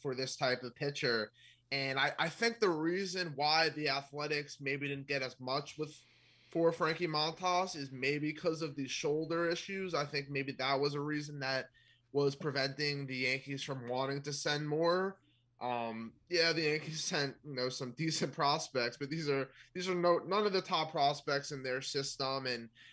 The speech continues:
these are guys that, you know, in all, in all actuality could end up amount to nothing, especially where they are in regards to their system. But,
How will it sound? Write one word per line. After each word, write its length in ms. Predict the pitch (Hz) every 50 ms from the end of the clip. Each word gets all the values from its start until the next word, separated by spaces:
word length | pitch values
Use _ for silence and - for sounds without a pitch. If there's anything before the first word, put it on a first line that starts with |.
| - _ _ _
these 180 | 180 214 220 208
are 120 | 214 202
guys 440 | 196 196 185 190 190 190 196 190 -
that, 300 | 190 180 180 175 175 - -
you 220 | 175 180 170 180
know, 200 | 165 156 156 156
in 260 | 151 - - 165 156
all, 500 | 156 156 160 160 156 156 156 151 135 131 - - - _ _
in 80 | 139 156
all 220 | 156 165 160 156
actuality 640 | 156 160 - - 190 160 160 160 160 160 160 165 160
could 240 | 160 - - 185 175
end 220 | 170 170 165 165
up 180 | 156 151 147 170
amount 320 | 156 151 147 151 147 147
to 80 | - 165
nothing, 500 | 156 156 170 165 - 165 139 131 123 123
especially 500 | 123 - - 147 139 139 - - 143 135
where 180 | 127 135 135 131
they 160 | 131 131 131
are 380 | 127 127 131 131 131 117 - - _ _ _ _ _
in 120 | - 131 131
regards 360 | 131 127 131 131 131 135 135
to 80 | - 151
their 160 | 139 127 131
system. 560 | 139 - 185 180 180 - - 185 175 170 170 151
But, 360 | 156 165 175 180 180 175